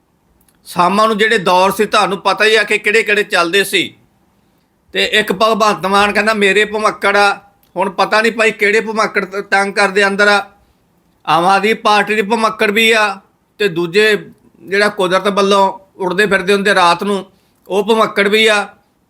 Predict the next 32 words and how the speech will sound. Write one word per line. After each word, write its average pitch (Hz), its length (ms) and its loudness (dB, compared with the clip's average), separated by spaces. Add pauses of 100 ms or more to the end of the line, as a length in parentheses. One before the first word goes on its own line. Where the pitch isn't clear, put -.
(920)
ਇੱਕ 220 200 0
ਹੋਰ 233 320 4
ਗੱਲ 233 220 2
ਆ, 180 240 0 (260)
ਕਹਿੰਦਾ, 247 220 2
"ਮੈਨੂੰ 233 200 -2
ਚੂਹੇ 226 400 0
ਤੰਗ 220 300 -2
ਕਰਦੇ 208 380 0
ਅੰਦਰ 185 220 0
ਆ।" 160 240 0 (300)
ਵੀ 202 120 -2
ਜੀ, 180 140 -2 (140)
ਵਾਹਿਗੁਰੂ 143 240 0
ਜੀ 170 80 0
ਕਾ 185 120 2
ਖਾਲਸਾ, 170 440 0
ਵਾਹਿਗੁਰੂ 165 260 2
ਜੀ 170 80 -4
ਕੀ 180 140 -2
ਫਤਿਹ। 165 560 0 (1040)
ਆ 202 100 2
ਖਬਰ 190 360 0
ਨਾਲ 202 200 2
ਅਸਰ 208 140 -2
ਕਰਦੇ 180 360 0
ਆ 190 60 4
ਆਪਾਂ 196 260 0
ਅੱਜ 175 160 -2 (380)
ਬਿਕਰਮ 175 580 -4
ਮਜੀਠੀਆ 180 520 -2
ਬਾਰੇ। 160 500 2